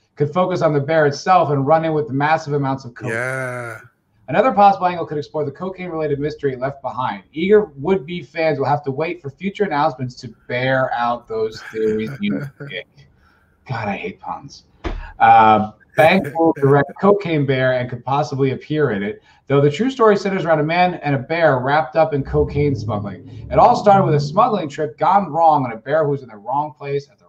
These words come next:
Speaker 1: wrong time. This is amazing. I can't believe this is real. This is so fun. This, now, this is a great story. There's no politics attached to this, no division, no identity politics, just a funny story about a bear and some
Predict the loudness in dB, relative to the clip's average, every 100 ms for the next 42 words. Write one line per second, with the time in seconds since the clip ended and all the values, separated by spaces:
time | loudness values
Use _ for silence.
0 | _ -10 -6 -6 -8 _ _ _ -16 -10
1 | -8 -10 -14 _ _ _ _ _ -12 -10
2 | -10 -12 -16 -12 -10 -10 -12 -16 -8 -4
3 | -2 -4 -12 -20 -16 -12 -12 -12 -14 -14
4 | -14 -10 0 2 4 4 4 2 2 2
5 | 4 4 4 0 0 2 4 2 0 -4
6 | _ _ _ -6 -6 -2 2 4 4 2
7 | 4 2 0 -2 -4 -6 -4 -4 -8 -8
8 | -8 -8 -12 _ _ -2 2 2 2 4
9 | 4 4 2 2 -2 -6 _ -2 2 4
10 | 2 0 0 0 2 2 0 -2 -8 -10
11 | -8 -6 -6 -8 -8 -2 0 0 -4 -8
12 | -4 -2 -2 -4 -8 -10 -6 -4 -4 -6
13 | -16 -20